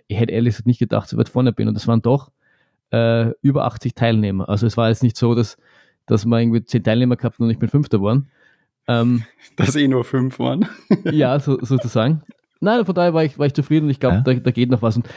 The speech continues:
Speaker 1: ähm, wer, wer dort, ähm, auch mal so eine ähnliche Strecke laufen will, kann das hier jeden Samstag um, ich glaub, neun Uhr beim Parkrun machen.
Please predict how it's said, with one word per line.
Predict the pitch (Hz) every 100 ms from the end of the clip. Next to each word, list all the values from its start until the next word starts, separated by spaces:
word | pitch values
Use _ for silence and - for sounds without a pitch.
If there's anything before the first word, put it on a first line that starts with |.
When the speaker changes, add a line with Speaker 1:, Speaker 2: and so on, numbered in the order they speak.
| - - -
Speaker 1:
ähm, | 123 127 139 -
wer, | 131 143 143
wer | 131 131 143
dort, | 123 127 127 -
ähm, | 127 120 127
auch | - 117
mal | 135 120 120 120 _ - 135 104 -
so | 117 -
eine | 127 123
ähnliche | 147 139 139
Strecke | 127 120
laufen | 110 104 -
will, | 135
kann | - 123
das | 127
hier | 123
jeden | 113 117
Samstag | 110 117 - 127 -
um, | 123 113 -
ich | -
glaub, | 117
neun | 107 107 113
Uhr | 127 120
beim | 113 -
Parkrun | - - - 50
machen. | 50 - -